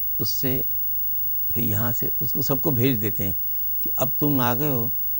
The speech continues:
अब तुम मेरी आँखों से सामने आओ, मेरे हाथों में बसो,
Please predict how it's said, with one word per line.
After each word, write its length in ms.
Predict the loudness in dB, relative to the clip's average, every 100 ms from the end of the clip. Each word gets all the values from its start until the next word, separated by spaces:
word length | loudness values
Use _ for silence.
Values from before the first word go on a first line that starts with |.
| -6 -4
अब 80 | -2
तुम 120 | 2 2
मेरी 260 | 2 2
आँखों 360 | 0 -2 -2 -2
से 200 | 0 -2 -4 -6
सामने 400 | -4 -2 0 0
आओ, 260 | 0 -2 0
मेरे 200 | 0 2
हाथों 360 | 0 0 -2 -4
में 160 | -2
बसो, 360 | -4 -4 -4